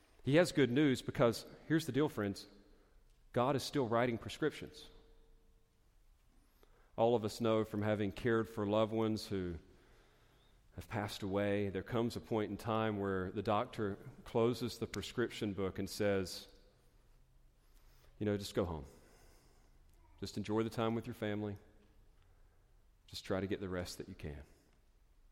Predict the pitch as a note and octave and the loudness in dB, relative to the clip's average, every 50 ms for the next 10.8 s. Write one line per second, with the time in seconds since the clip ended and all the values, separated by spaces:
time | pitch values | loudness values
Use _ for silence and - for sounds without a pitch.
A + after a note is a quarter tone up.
0 | _ - - G2 - A2 G#2+ G#2 G2 - G2+ G2 F#2 F#2 F2+ - - F#2 E2+ E2+ | _ -6 -6 -4 0 0 0 0 0 0 -2 -2 -2 -4 -4 -6 -8 -6 -6 -6
1 | E2+ - F2 E2 E2 E2 D#2 - D#2+ C#2+ C#2 D2+ - - - - - - - - | -6 -6 -8 -8 -8 -10 -10 -12 -14 -14 -14 -16 -18 -20 -20 -20 -20 -20 -20 -20
2 | - - - - - - - - - - - - - - - - - - - - | -20 -20 -20 -20 -20 -20 -20 -20 -20 -20 -20 -20 -20 -20 -20 -20 -20 -20 -20 -20
3 | - - - - - - - - _ _ - _ - - - _ _ _ - - | -20 -20 -20 -20 -20 -20 -20 -20 _ _ -20 _ -20 -20 -20 _ _ _ -20 -20
4 | - - - - - - - - - - - - - - - - - B2 C3 - | -20 -20 -20 -20 -20 -20 -20 -20 -20 -20 -20 -20 -20 -20 -20 -10 -8 -8 -8 -8
5 | - - A#2+ A2 G#2 G#2 A2+ A#2 A#2+ G#2+ G#2 G2 G2 F#2 A2 G#2+ G2+ A#2+ - A#2+ | -8 -2 0 0 2 2 0 0 0 0 0 -2 -2 0 -2 -2 -2 -2 -4 -4
6 | - - G#2 G2+ G#2 A2 - - A2+ A2+ A2+ G#2+ A2 G2+ G#2 G#2 - - - - | -4 -2 -2 -2 -2 -4 -2 -2 -2 -2 0 -2 -2 -2 -4 -4 -6 -14 -20 -20
7 | - - - - - - - - - - A2+ G#2 G2+ - - A#2 A2 G#2 G2 G#2 | -20 -20 -20 -20 -20 -20 -20 -14 -2 -2 -2 -2 -2 -4 0 0 2 2 2 0
8 | F#2+ - - G#2+ G#2 G#2 - A#2+ A2+ A2+ A2 G#2+ - A2+ G2+ - G2 F#2+ F2 F2+ | -2 -2 0 0 0 0 0 0 0 0 -2 -2 -4 -6 -4 -4 -6 -8 -6 -6
9 | F2+ E2+ - F2+ F2+ F2 F#2+ B2 C#3 B2+ A2 - - - - - - - B2+ B2+ | -8 -8 -8 -8 -8 -6 -6 -4 -4 -4 -4 -6 -8 -10 -12 -10 -6 -4 -4 -4
10 | C#3 C3+ B2 - - - - - - G#2 F#2+ - - D#2+ D#2+ | -4 -4 -6 -8 -10 -12 -12 -10 -10 -10 -10 -10 -14 -18 -18